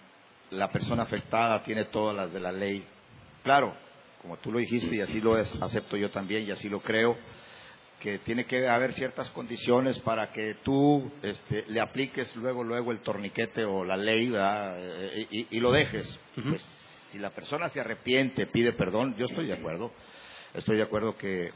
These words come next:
Speaker 1: este, eh, de acuerdo a lo que dice el Señor Jesucristo, como le llevaron a la, a la mujer adúltera,
Speaker 2: Ujú.
Speaker 1: no, no es si tú lo puedes perdonar.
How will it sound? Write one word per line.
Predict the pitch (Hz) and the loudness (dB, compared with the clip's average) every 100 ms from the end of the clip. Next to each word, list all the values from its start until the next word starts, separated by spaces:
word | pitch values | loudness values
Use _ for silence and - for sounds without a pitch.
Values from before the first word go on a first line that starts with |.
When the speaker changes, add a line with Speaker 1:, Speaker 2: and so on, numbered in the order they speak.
| - - | -12 -6
Speaker 1:
este, | 92 90 - - 90 85 85 82 82 - - - | -6 -6 -8 -4 -2 0 -2 -2 -4 -8 -14 -10
eh, | 87 85 82 80 82 80 78 78 - - - - - - - | -4 -4 -2 -4 -6 -6 -8 -10 -12 -18 -20 -20 -20 -20 -2
de | 95 | 0
acuerdo | 90 123 | 4 6
a | |
lo | 120 | 6
que | 113 | 2
dice | 110 120 | 0 0
el | |
Señor | 98 95 101 101 | -2 -2 -2 -4
Jesucristo, | 107 104 104 98 - | -6 -6 -4 -4 -2
como | - 98 92 | -2 -2 -2
le | 90 | -2
llevaron | 90 104 113 | 0 2 2
a | 101 | 0
la, | 87 - | -4 -4
a | |
la | 90 | -4
mujer | 87 110 | -2 0
adúltera, | 107 107 101 113 113 - - - | 2 2 2 0 0 -6 -18 -10
Speaker 2:
Ujú. | 120 180 - - _ - - - - - | -6 -6 -8 -20 _ -20 -20 -20 -20 -10
Speaker 1:
no, | - 139 151 160 | 0 6 6 6
no | 135 147 | 6 6
es | 151 147 - - - | 6 2 -2 -8 -10
si | 127 123 - | -8 -8 -2
tú | 147 143 | 4 6
lo | 139 | 6
puedes | - 127 135 117 | 8 8 6 2
perdonar. | 110 104 101 | 0 0 -2